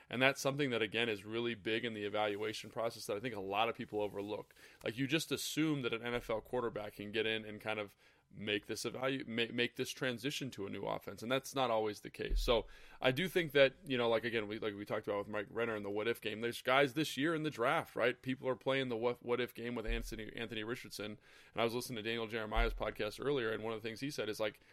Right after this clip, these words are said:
he's out of his top five quarterbacks just because of pure statistical analysis and film.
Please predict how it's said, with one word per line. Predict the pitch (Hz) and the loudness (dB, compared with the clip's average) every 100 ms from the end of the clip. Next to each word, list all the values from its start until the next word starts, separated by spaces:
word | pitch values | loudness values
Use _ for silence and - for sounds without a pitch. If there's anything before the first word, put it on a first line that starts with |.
| - | -10
he's | - 131 | 0 4
out | 143 | 6
of | 131 | 4
his | 135 | 0
top | 139 135 | 0 -2
five | - 139 127 | 2 4 4
quarterbacks | - 180 113 101 127 - | 0 0 0 2 0 -2
just | 120 - | -6 -6
because | 127 127 120 | -2 -2 0
of | 120 104 - _ _ - | -2 -4 -18 _ _ -4
pure | 147 143 | 2 4
statistical | 135 - - 135 - 127 123 120 117 113 - - | 2 -4 -4 -4 -2 -6 -2 0 0 -4 -12 -10
analysis | 110 110 120 117 120 - | 0 4 4 2 -4 -6
and | 107 | -8
film. | - 170 135 | 0 0 0